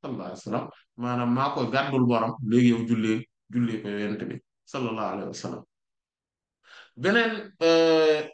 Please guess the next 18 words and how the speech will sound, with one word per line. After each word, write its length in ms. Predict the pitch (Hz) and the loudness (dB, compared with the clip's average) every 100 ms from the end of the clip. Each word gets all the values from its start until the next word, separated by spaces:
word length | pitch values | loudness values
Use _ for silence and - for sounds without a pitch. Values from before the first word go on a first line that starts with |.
| - | -6
ñe-, 580 | 139 143 165 202 196 - | 0 2 4 2 0 -2
ñeenteelu 680 | 151 170 226 233 202 175 165 | 2 4 4 2 0 -2 0
ponk 260 | 160 151 127 | 0 2 2
bi 80 | 123 | 0
nag, 160 | - - - | 0 -6 -4
te 80 | 156 | 0
moom 240 | 160 156 | 0 0
mooy 100 | 151 151 | 0 0
al-makfuulu 760 | 143 143 - - 147 190 208 127 | 2 0 -2 -2 0 2 0 -2
bihi, 480 | 123 131 120 - - - | 0 2 2 0 -10 -10
maanaam 360 | 113 131 131 127 | -4 -2 0 2
moom 140 | 127 127 | 2 2
mooy 280 | 139 - - _ _ _ _ _ _ | 2 0 -6 _ _ _ _ _ _
alal 480 | 143 147 185 - - | -2 0 -2 -4 -12
ji 220 | - 117 160 | -12 -4 0
nga 120 | 190 | 0
xamante 420 | 190 143 123 113 | 0 0 0 0
ne 100 | 120 | -4